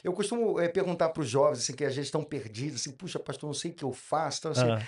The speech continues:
Speaker 1: eu faço uma pergunta que você pode se fazer aí.
Speaker 2: Ah.
Speaker 1: "O que você trabalharia de graça? Você não vê o relógio, você não pensa em tempo, você faz aquilo por paixão, por amor, e, e, sabe?"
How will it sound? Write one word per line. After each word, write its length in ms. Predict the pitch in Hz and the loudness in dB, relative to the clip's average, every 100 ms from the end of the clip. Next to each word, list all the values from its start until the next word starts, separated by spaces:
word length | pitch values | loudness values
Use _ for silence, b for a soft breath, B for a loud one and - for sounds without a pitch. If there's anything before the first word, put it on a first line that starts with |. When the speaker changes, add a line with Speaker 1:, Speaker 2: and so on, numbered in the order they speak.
| B | B
Speaker 1:
eu 120 | - 160 | -4 2
faço 280 | 185 185 | 2 4
uma 100 | 202 | 2
pergunta 400 | 196 175 147 190 | 2 2 0 -4
que 80 | - | -4
você 180 | 170 - | -2 -2
pode 220 | - 247 | -2 -2
se 60 | - | 0
fazer 260 | 240 180 175 | 0 2 2
aí. 180 | 127 113 B | 0 -4 B
Speaker 2:
Ah. 200 | 135 117 | 2 2
Speaker 1:
"O 100 | - - | -2 -6
que 220 | - 320 | -2 -2
você 360 | 311 311 - | 0 0 2
trabalharia 880 | 233 233 175 185 403 156 147 160 170 - _ - | 2 4 4 6 6 4 2 0 -4 -8 _ -12
de 240 | 123 226 | -6 -6
graça? 460 | 165 143 147 147 143 | 0 2 2 0 -2
Você 180 | 135 | 0
não 180 | 202 196 | 2 0
vê 100 | 131 | 2
o 60 | 185 | 0
relógio, 480 | 165 151 127 135 135 | 2 2 4 2 2
você 100 | 180 | 0
não 80 | 190 | 0
pensa 360 | 185 180 180 | -2 -2 -2
em 60 | 170 | -4
tempo, 380 | 143 147 147 - | -2 -4 -4 -2
você 120 | 170 | -2
faz 200 | 165 180 | 0 0
aquilo 280 | 175 185 175 | 0 -2 -4
por 200 | - 175 | -4 -8
paixão, 500 | - 156 - - 147 | -2 -2 -2 -4 -4
por 220 | 151 - | -4 -2
amor, 440 | 151 127 127 147 156 B B B | -2 0 0 0 -2 B B B
e, 400 | 165 180 - 180 | -6 -4 -2 -4
e, 40 | 170 | 0
sabe?" 380 | - 226 143 | 2 2 0